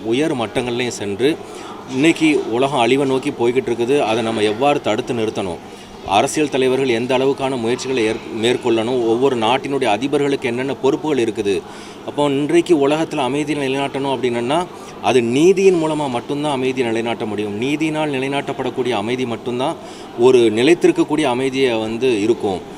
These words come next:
இப்போ அதற்கு நாம் என்னென்ன செய்யணுங்கிறதுக்கு அவங்க ஒவ்வொரு இடங்களுக்கும் சுற்றுப்பயணம் மேற்கொண்டு தன்னாலான முயற்சிகளை வந்து, அஹ், தொடர்ந்து, அஹ், செய்து வருகிறாங்க. அப்போ அது த-, அவர்களுடைய வழிகாட்டலுக்கு ஏற்ப அஹ்மதியா ஜமாத் முழு உலகத்திலையும், அஹ்மதியா முஸ்லீம் ஜமாத் உலகத்தினுடைய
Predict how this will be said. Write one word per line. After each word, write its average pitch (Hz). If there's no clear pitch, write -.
இப்போ -
அதற்கு 180
நாம் 156
என்னென்ன 143
செய்யணுங்கிறதுக்கு 131
அவங்க 135
ஒவ்வொரு 131
இடங்களுக்கும் 131
சுற்றுப்பயணம் 120
மேற்கொண்டு 110
தன்னாலான 120
முயற்சிகளை 113
வந்து, 104
அஹ், 101
தொடர்ந்து, 120
அஹ், 92
செய்து 101
வருகிறாங்க. 87
அப்போ 131
அது 110
த-, 113
அவர்களுடைய 143
வழிகாட்டலுக்கு 131
ஏற்ப 110
அஹ்மதியா 143
ஜமாத் 127
முழு 127
உலகத்திலையும், 98
அஹ்மதியா 117
முஸ்லீம் 117
ஜமாத் 117
உலகத்தினுடைய 113